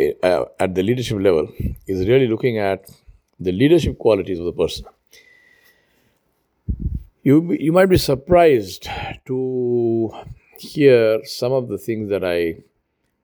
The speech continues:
used to look for, and I found them in my experience to be extremely valuable. For example, if I would ask this person to, when, when they was, uh, called for the interview,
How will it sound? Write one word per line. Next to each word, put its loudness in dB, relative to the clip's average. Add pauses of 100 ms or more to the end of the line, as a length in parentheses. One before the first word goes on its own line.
used -6
to -2
look 0
for, 0
and -6
I -4
found -2
them 0
in -6
my -4
experience -6
to -8
be -4
extremely -6
valuable. -2 (1900)
For 4
example, 2
if 2
I -2
would 4
ask 0
this -10
person 0
to, -2 (120)
when, -4
when -6
they 0
was, -6 (200)
uh, -14
called 0
for 0
the 2
interview, -6